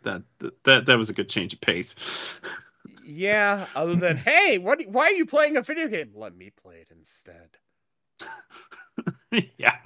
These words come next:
Speaker 1: right.
Speaker 2: "And now I'm gonna beat you all at it." O-, okay, but you
Speaker 1: Uh,
Speaker 2: said we shouldn't be doing this. Why are you good at this if you shouldn't be doing it? What, what is with you, lady?
Speaker 1: Kind of a hypocrite, don't you
Speaker 2: Kinda,
Speaker 1: think?
Speaker 2: kinda, just a,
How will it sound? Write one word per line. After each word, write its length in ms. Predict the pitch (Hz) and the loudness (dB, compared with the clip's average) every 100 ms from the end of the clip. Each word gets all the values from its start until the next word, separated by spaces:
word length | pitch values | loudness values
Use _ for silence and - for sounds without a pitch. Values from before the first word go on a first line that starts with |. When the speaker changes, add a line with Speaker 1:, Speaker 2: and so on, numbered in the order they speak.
| - | -6
Speaker 1:
right. 280 | 107 117 - 185 | -4 -4 -6 -6
Speaker 2:
"And 120 | 170 | -2
now 180 | 214 226 | -2 -2
I'm 120 | 175 | -4
gonna 160 | 190 | -10
beat 220 | 175 214 185 | -10 -12 -10
you 100 | 214 | -6
all 240 | 233 165 | -4 -4
at 160 | 127 117 | -6 -8
it." 140 | 117 _ _ _ _ _ _ _ _ | -12 _ _ _ _ _ _ _ _
O-, 80 | - - - 240 | -20 -20 -14 -8
okay, 320 | 247 196 143 165 | -8 -8 -14 -10
but 120 | 131 | -4
you 40 | |
Speaker 1:
Uh, 300 | 127 127 123 | -2 0 0
Speaker 2:
said 60 | 117 | -4
we 60 | - | -8
shouldn't 260 | - 190 | -18 -20
be 60 | 190 | -16
doing 320 | 233 294 175 | -14 -14 -12
this. 480 | 147 135 - - _ _ _ _ _ | -12 -14 -20 -20 _ _ _ _ _
Why 140 | 165 | -12
are 180 | 262 233 | -8 -8
you 160 | 226 196 | -10 -10
good 160 | 285 | -6
at 220 | 277 185 | -6 -8
this 500 | 151 131 156 - - _ _ - | -12 -14 -14 -20 -20 _ _ -20
if 120 | 151 | -18
you 80 | 165 | -16
shouldn't 260 | 254 208 185 | -18 -18 -18
be 80 | |
doing 300 | 196 277 160 | -14 -12 -12
it? 180 | 117 120 _ _ _ 175 196 - - | -12 -18 _ _ _ -20 -20 -20 -12
What, 320 | 190 233 208 | -8 -6 -4
what 120 | 233 | -6
is 100 | 269 | -8
with 180 | 233 269 | -10 -14
you, 120 | 226 175 | -12 -10
lady? 460 | 147 131 127 120 _ 160 185 175 _ _ _ _ _ _ _ _ _ _ _ _ | -8 -10 -12 -16 _ -20 -20 _ _ _ _ _ _ _ _ _ _ _ _ _
Speaker 1:
Kind 160 | 226 175 | 4 4
of 80 | 117 | 4
a 80 | |
hypocrite, 580 | 117 254 147 - 101 - - | 2 -2 -6 -4 -4 -4 -6
don't 180 | 117 185 | -6 -4
you 80 | |
Speaker 2:
Kinda, 240 | 359 196 156 | -4 -4 -6
Speaker 1:
think? 180 | 127 - | -10 -12
Speaker 2:
kinda, 300 | 269 440 330 | -12 -10 -8
just 200 | 233 277 | -8 -10
a, 220 | 262 240 | -10 -10